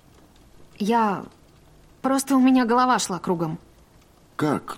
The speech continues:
Speaker 2: тот пузырёк оказался в моём ящике для рыбалки?»
Speaker 1: «Потому что как только соберусь с духом, я планирую взять нашу лодку и утопить пузырёк в Святом море». «Я занесла ящик в дом на прошлой неделе.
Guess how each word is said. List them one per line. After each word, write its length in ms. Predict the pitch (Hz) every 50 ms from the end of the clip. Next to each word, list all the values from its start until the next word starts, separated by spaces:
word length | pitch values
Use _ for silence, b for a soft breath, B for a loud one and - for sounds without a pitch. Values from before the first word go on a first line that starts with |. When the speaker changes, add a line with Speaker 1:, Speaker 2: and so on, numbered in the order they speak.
| - _
Speaker 2:
тот 260 | - 110 104 - -
пузырёк 520 | - 107 92 76 95 90 98 113 135 123 -
оказался 580 | 92 - 92 85 71 80 85 87 87 - 117
в 80 | 107 95
моём 300 | 95 90 87 85 78 80
ящике 500 | 80 80 80 78 - - 90 - - 101
для 200 | 90 98 110 113
рыбалки?» 520 | 127 127 117 95 67 - - - - - - - _ _ _ _ _ _ _ _ _ _ _ _ _ _ -
Speaker 1:
«Потому 320 | 196 180 - 170 160 160
что 180 | 160 - - -
как 200 | - 165 - -
только 280 | - 175 165 - - 165
соберусь 480 | - - - 160 170 160 156 147 147
с 20 | 147
духом, 420 | 139 185 214 262 - - 294 285
я 180 | 269 - 156 -
планирую 480 | - 165 156 160 170 165 165 160 156
взять 260 | 147 151 156 139 -
нашу 300 | - 156 147 - - 160
лодку 420 | 156 160 180 254 277 - - - 254
и 60 | 233
утопить 480 | 208 180 - 151 135 - 190 226 - -
пузырёк 440 | - 180 151 156 143 156 185 -
в 60 | - -
Святом 380 | - 156 143 - - 147 165
море». 520 | 180 170 151 143 139 143 143 147 143 - - _ _ _ _ _ _ _ _ _ _ _ _ _ - -
«Я 200 | - 233 247 254
занесла 400 | 226 247 247 247 233 262 247 240
ящик 360 | 233 240 233 226 226 240 220
в 60 | 220 214
дом 240 | 220 262 269 254
на 80 | 233 220
прошлой 360 | 226 220 226 220 - 247 226
неделе. 600 | 233 233 233 220 226 277 285 269 220 175 160 151